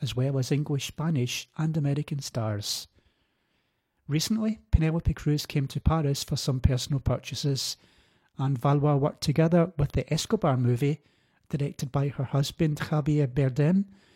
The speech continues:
for which they were lent clothes, bags, and jewellery to make an appearance within the film.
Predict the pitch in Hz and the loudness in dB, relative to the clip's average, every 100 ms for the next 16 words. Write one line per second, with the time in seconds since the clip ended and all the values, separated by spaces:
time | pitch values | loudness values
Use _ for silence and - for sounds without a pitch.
0 | _ _ _ - 147 - 185 - - 147 | _ _ _ -2 0 2 0 0 0 2
1 | 143 139 131 - 147 170 202 - - _ | 2 2 0 0 2 2 0 -4 -8 _
2 | 139 139 139 - - 135 123 170 185 131 | -2 0 -2 -6 -2 -2 2 2 2 2
3 | 139 - _ _ _ _ _ _ - 180 | 0 -6 _ _ _ _ _ _ -2 0
4 | 160 170 165 - 160 180 180 - 170 165 | 2 0 -2 0 0 0 -2 -2 -2 -2
5 | 156 147 127 117 110 | -2 -2 -2 -2 -4